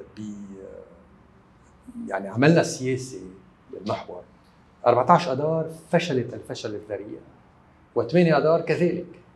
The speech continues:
فانا ماني مايل ل ثمانية ولا أربعتاش، انا مايل ل، آه، عدم التبعيه للمحاور، ولا ايران ولا السعوديه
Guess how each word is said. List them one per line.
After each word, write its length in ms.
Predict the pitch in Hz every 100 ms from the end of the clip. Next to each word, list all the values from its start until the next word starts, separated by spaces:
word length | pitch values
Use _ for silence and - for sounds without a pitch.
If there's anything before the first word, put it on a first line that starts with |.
| _ _ _
فانا 240 | - 143 143
ماني 260 | 196 202
مايل 360 | 160 165 131 107
ل 360 | 107 - 113 107 - -
ثمانية 400 | 135 131 123 113 101
ولا 300 | 98 101 104
أربعتاش، 680 | 98 92 104 - - - - - - - -
انا 200 | 151 139
مايل 460 | 143 175 170 160
ل، 400 | 160 131 143 143 147 - - _ _ _ - 123
آه، 420 | 120 117 113 110 117 - - -
عدم 680 | 98 104 180 175 170 165 - - -
التبعيه 1200 | 127 120 120 - - 127 127 120 160 147 139 139
للمحاور، 800 | 120 113 113 - 139 107 90 - _ _ _ _ _ _ _ -
ولا 340 | 107 180 185 165
ايران 500 | 156 170 185 214 208 - - - -
ولا 120 | 170
السعوديه 640 | 190 - 107 104 98 -